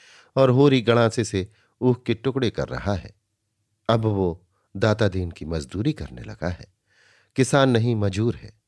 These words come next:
दाता दीन से अब उसका पुरोहित जजमान का नाता नहीं, बल्कि मजदूर का नाता है।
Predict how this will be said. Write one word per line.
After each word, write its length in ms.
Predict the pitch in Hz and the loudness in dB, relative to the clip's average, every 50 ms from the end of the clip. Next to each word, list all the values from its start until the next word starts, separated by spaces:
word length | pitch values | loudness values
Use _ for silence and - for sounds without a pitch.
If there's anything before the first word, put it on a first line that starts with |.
| _ _ _ _ _ _ _ _ 101 | _ _ _ _ _ _ _ _ 0
दाता 300 | 107 135 143 139 151 143 | 2 2 4 6 4 4
दीन 220 | 131 135 135 135 | 4 4 2 2
से 140 | 127 - 131 | 0 2 0
अब 100 | 117 107 | 2 2
उसका 240 | 110 107 - - 107 | 0 -2 0 -2 -2
पुरोहित 400 | 107 - 113 107 110 113 131 120 | 0 0 0 0 2 0 -2 -4
जजमान 480 | - 101 95 85 92 98 107 110 117 | -2 -4 -4 -2 0 0 0 0 0
का 100 | 113 110 | 0 0
नाता 300 | 95 92 85 76 - 95 | 0 2 0 0 0 -2
नहीं, 280 | 90 98 92 95 73 - _ _ _ _ _ _ _ _ _ - | -2 -2 -4 -8 -12 -14 _ _ _ _ _ _ _ _ _ 2
बल्कि 280 | 120 127 127 120 131 | 2 2 4 2 0
मजदूर 420 | 120 110 104 95 87 92 117 139 135 | 2 2 2 2 2 0 -2 -2 -2
का 120 | - 95 | -4 -8
नाता 300 | 71 65 64 65 - 104 | -6 -6 -8 -6 -4 -4
है। 180 | 90 - - | -4 -4 -10